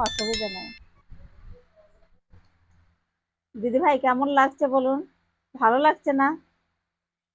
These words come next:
দেখেই মনে হচ্ছে যে একটা খাই, জিভে জল চলে এসছে। আমার তো বেশ ভালো লেগেছে, কেননা খুব আনন্দ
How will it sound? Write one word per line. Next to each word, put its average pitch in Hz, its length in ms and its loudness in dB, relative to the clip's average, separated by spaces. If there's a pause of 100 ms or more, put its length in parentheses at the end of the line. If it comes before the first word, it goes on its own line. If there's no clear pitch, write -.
দেখেই 233 380 -2
মনে 277 180 -2
হচ্ছে 269 220 -4
যে 269 100 2
একটা 254 240 0
খাই, 269 340 0
জিভে 226 260 0
জল 226 260 2
চলে 226 260 -2
এসছে। 254 340 -4 (1200)
আমার 226 260 -2
তো 302 140 -2
বেশ 269 260 2
ভালো 233 260 2
লেগেছে, 196 380 0 (180)
কেননা 214 360 -4
খুব 269 240 -2
আনন্দ 226 340 2